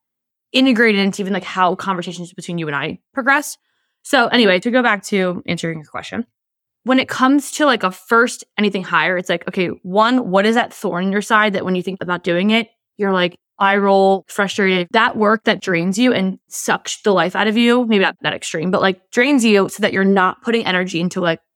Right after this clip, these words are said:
where you can thrive in that zone of genius. Like, yes, business owners, Jenny mentioned it before, you're wearing all the hats, you're doing all the things. And up until this point,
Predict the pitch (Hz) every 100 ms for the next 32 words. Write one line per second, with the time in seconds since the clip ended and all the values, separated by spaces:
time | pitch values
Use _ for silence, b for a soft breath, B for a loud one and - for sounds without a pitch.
0 | _ - 180 175 180 180 170 156 160 156
1 | 156 - 160 139 - 127 196 190 202 180
2 | - - 226 233 233 226 220 - _ _
3 | _ 190 185 180 180 180 175 262 247 _
4 | 196 202 196 185 175 160 165 175 160 139
5 | - 156 202 247 - _ _ _ _ _
6 | 247 247 233 226 202 - 294 254